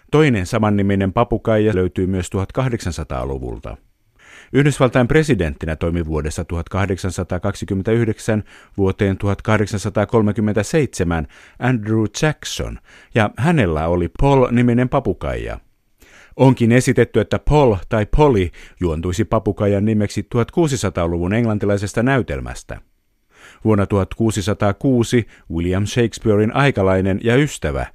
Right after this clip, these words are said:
näytelmäkirjailija Ben Jonson, kirjoitti satiirisen näytelmän nimeltään Volpone, joka on hänen tunnetuin teoksensa. Näytelmässä esiintyy henkilö nimeltään Sir Politic Would Be, suomeksi jotakuinkin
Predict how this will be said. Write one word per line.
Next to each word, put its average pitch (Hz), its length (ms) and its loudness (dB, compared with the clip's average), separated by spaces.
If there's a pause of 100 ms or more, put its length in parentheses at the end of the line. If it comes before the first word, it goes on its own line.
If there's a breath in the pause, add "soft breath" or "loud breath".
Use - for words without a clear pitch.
(260 loud breath)
näytelmäkirjailija 92 960 0
Ben 117 200 6 (140)
Jonson, 110 480 0 (220 soft breath)
kirjoitti 82 400 -4
satiirisen 101 640 0
näytelmän 110 480 2
nimeltään 107 440 0 (120)
Volpone, 98 720 2 (320 loud breath)
joka 73 240 -4
on 69 120 -6
hänen 87 280 -4
tunnetuin 110 480 0
teoksensa. 80 720 0 (720 loud breath)
Näytelmässä 113 540 2
esiintyy 101 420 -2
henkilö 123 360 0
nimeltään 107 520 -2 (100)
Sir 120 460 0 (160)
Politic 156 460 -2
Would 87 200 -4 (120)
Be, 101 400 -4 (420 soft breath)
suomeksi 90 480 -2
jotakuinkin 90 680 -4